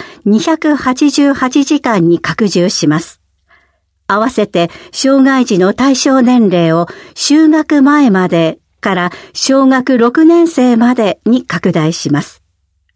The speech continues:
教師の服務規律の確保。本年七月、文部科学省から教師の服務規律の確保に関する通知がありました。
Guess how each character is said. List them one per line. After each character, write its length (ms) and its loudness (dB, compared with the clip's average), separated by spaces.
教 220 0
師 200 -2
の 180 0
服 220 -2
務 140 4
規 200 0
律 280 0
の 180 0
確 260 -4
保。 260 -6
本 280 2
年 220 2
七 260 -2
月、 460 0
文 300 4
部 160 2
科 120 -2
学 220 -2
省 300 -2
か 160 -2
ら 180 -4
教 240 2
師 160 -2
の 160 0
服 200 -2
務 200 4
規 140 -2
律 280 0
の 160 0
確 260 -2
保 140 0
に 160 0
関 240 0
す 160 -2
る 160 0
通 240 0
知 180 -2
が 220 0
あ 60 0
り 120 2
ま 120 0
し 120 -10
た。 160 -10